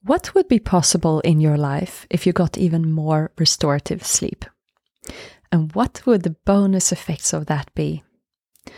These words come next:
And maybe even the bonus effects of the bonus effects. This is something that is definitely worth reflecting on.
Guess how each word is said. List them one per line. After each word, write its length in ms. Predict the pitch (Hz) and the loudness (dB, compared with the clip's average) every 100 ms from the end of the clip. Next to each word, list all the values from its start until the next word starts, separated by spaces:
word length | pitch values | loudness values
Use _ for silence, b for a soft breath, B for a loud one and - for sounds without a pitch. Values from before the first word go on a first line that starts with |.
| B B - | B B -2
And 80 | 196 | 2
maybe 240 | 269 403 | 2 2
even 240 | 240 165 156 | 2 2 0
the 80 | |
bonus 500 | 143 - 240 240 170 | 0 0 4 4 2
effects 380 | 165 - - - | -2 -4 -6 -2
of 100 | 160 | -2
the 80 | 156 | 0
bonus 460 | - 220 381 214 - | 0 0 0 -2 -2
effects. 480 | - - - - - _ _ _ _ _ B B B B B - | -4 -8 -6 -6 -6 _ _ _ _ _ B B B B B -2
This 240 | 311 - | 0 2
is 80 | 220 | 0
something 540 | - 147 143 165 160 - _ | 0 0 0 -2 -4 -6 _
that 220 | 156 151 _ | -4 -4 _
is 260 | 151 - - _ | -6 -6 -14 _
definitely 540 | - 196 - 165 - 160 | -2 -2 0 0 0 -2
worth 440 | 147 151 147 - - _ | -2 -2 -2 -6 -14 _
reflecting 640 | 160 156 - 143 - 151 147 | -2 -2 -2 -10 -8 -8 -6
on. 200 | 147 | -6